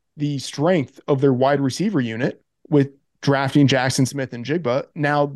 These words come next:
they might have, if not, like, it's not the best wide receiver group in the league, but one of the best wide receiver groups in the league.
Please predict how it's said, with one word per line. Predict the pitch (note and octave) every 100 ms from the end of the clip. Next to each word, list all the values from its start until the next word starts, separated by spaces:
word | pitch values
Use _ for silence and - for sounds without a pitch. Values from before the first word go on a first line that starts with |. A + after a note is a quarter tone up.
| C3
they | D3+
might | G#3+ F#3+ C#3
have, | C3+ C3+ C3+ -
if | D3
not, | E3 F#3+ F#3+ - _ _
like, | D#3+ C#3+ _
it's | D#3+ -
not | B3 A#3+ C#3+
the | C3 C#3+ E3+ G#3 - _
best | E3+ G3+ - - _ -
wide | E3 F#3
receiver | F3+ G3 F#3+
group | F#3 G3
in | G#3
the | G3+
league, | G#3+ A#3 G#3+ _ _ _ _ -
but | C#3+ C3 - _ _ _ _
one | D3+ C#3 F#3+
of | F#3
the | B2
best | A#2 A2+ -
wide | - C#3 A#2+
receiver | A#2+ C3+ B2+
groups | B2 A#2+ -
in |
the | A#2
league. | G#2+ A2 E3